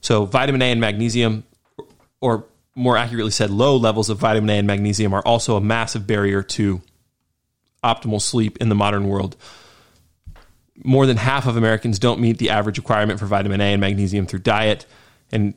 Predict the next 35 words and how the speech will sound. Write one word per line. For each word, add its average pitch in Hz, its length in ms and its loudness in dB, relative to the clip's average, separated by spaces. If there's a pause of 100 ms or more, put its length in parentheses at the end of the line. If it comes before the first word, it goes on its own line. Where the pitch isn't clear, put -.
again, 117 320 2
as 110 140 0
I 104 60 0
mentioned, 110 600 0 (220)
worse 120 360 0
yet, 110 280 2
when 110 100 -2
it 107 80 -6
comes 123 220 0
to 117 80 -2
vitamin 107 340 0
A, 104 160 0
a 107 80 -6
good 117 240 0
chunk 110 380 0
of 104 120 -2
most 117 240 0
people's 110 320 -4
comes 107 300 -2
from 104 200 -2
these 101 140 -2
precursor 120 760 0 (440)
beta 113 200 2
carotene, 135 640 -2 (220)
and 117 120 -2
our 110 100 0
ability 117 380 0
to - 100 -10
convert 120 380 -4
those 110 340 0
into 113 300 -4
real 117 200 2
vitamin 107 360 0
A 104 160 0
is 101 320 -4